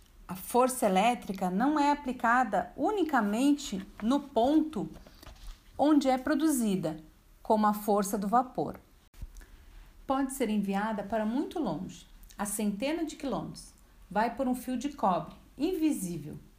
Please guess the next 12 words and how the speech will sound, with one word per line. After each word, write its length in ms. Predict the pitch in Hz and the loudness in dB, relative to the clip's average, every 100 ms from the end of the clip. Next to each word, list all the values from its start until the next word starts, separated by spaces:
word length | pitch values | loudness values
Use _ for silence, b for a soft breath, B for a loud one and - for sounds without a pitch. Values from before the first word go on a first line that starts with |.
| - | -20
quietinha, 800 | - 233 262 - - 190 165 - - - 226 | -6 -2 -2 -4 -4 -2 -4 -8 -16 -10 0
limpinha, 640 | 294 330 - 175 160 - b b b b b | 2 2 0 -2 -4 -8 b b b b b
sem 380 | - - 294 302 | -14 -2 0 0
sujar 760 | - 247 202 190 214 269 - - | -2 -4 -2 0 0 -2 -6 -4
coisa 340 | 302 320 330 | 0 2 4
nenhuma, 480 | 311 254 185 156 160 - | 4 4 0 -4 -8 -16
sem 340 | - - 208 190 | -14 -4 0 0
cheiro, 680 | - 214 202 240 233 214 | 0 -2 0 0 -2 -6
sem 280 | 208 - 226 | -8 -6 -6
sabor, 600 | - 180 170 190 220 214 | -2 -2 -2 -2 -2 -4
sem 340 | - - 359 | -6 -4 -2
nada. 420 | 294 165 151 156 | 0 0 -4 -8